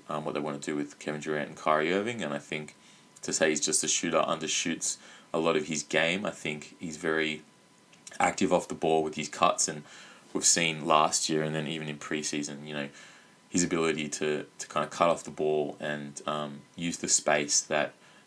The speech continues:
um, is afforded to him by, you know, Durant or Irving or, or even, uh, LeVert to an extent,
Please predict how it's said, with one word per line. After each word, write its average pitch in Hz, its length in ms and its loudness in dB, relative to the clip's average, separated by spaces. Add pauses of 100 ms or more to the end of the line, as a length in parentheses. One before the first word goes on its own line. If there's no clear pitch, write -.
um, 73 500 -4
is 80 100 -2
afforded 78 380 2
to - 140 -6
him 71 180 -6 (340)
by, 76 220 0
you 76 140 -10
know, 73 140 -6 (420)
Durant 80 300 2
or 73 180 -2
Irving 76 280 -4
or, 73 300 -6
or 78 160 -4
even, 73 320 -6 (140)
uh, 73 280 -4
LeVert 76 440 -2
to - 140 -6
an 73 60 -6
extent, 73 420 -4